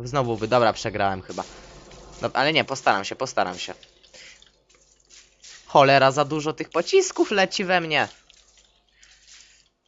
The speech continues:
Za dużo was, za dużo. Dobra. Rozwaliłem jedno to, może drugie się uda. Nie, no nie.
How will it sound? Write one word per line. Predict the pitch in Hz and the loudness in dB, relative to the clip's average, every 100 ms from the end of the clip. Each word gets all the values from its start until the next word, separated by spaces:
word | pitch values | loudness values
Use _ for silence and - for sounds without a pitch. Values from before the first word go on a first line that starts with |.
| _ _ - | _ _ -14
Za | 147 | -10
dużo | 147 175 170 165 147 | -6 -4 -2 -2 -2
was, | 151 143 139 - - | 0 0 0 -4 -12
za | 143 165 | -8 -6
dużo. | 170 185 165 139 147 120 - _ _ _ _ _ _ _ _ _ _ _ _ - - _ _ _ _ - _ _ _ _ _ _ _ _ _ _ _ _ | -4 -4 -4 -2 0 0 -2 _ _ _ _ _ _ _ _ _ _ _ _ -20 -20 _ _ _ _ -20 _ _ _ _ _ _ _ _ _ _ _ _
Dobra. | 123 131 107 101 _ _ _ _ _ - | -6 -4 -2 -4 _ _ _ _ _ -10
Rozwaliłem | 123 120 139 139 131 | -6 -2 0 0 0
jedno | 131 123 120 | -2 -2 -2
to, | 127 117 - | 4 4 4
może | 127 127 | -2 -4
drugie | 123 113 110 | -4 -4 -4
się | - | -4
uda. | 101 95 98 - _ _ - - - - - - | -4 -4 -6 -12 _ _ -20 -20 -20 -20 -20 -8
Nie, | 151 156 - | 2 2 2
no | 190 175 | -2 -2
nie. | 185 185 165 151 | 0 0 2 2